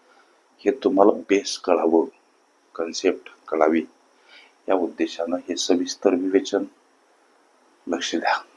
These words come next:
प्रश्नाचं उत्तर बारा तास. अर्थातच त्या टाकीला गळतीमुळे रिकामी होण्यास एकूण बारा तास लागतील.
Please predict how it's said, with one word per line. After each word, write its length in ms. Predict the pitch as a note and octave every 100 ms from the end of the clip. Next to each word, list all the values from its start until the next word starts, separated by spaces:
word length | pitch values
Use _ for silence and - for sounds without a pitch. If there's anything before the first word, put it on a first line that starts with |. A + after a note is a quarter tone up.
| _ _ _ _ -
प्रश्नाचं 480 | D#2 - E2+ E2 F2
उत्तर 300 | E2 - E2
बारा 260 | D#2+ - D2+
तास. 500 | - - - - - _ -
अर्थातच 580 | D2 - F2 - - _ _ _ _ _ _ _ _ _ _ _ _ _ _ _ _ _ _ _ _ -
त्या 120 | G2+
टाकीला 440 | F#2+ E2 - E2
गळतीमुळे 680 | F2+ E2 E2 - G2 E2+ D#2
रिकामी 540 | - - E2+ F2 F2
होण्यास 640 | F2+ - - - - - - _ -
एकूण 360 | E2+ - F2
बारा 260 | D#2+ D2+ D2
तास 260 | - D2 -
लागतील. 300 | - _ _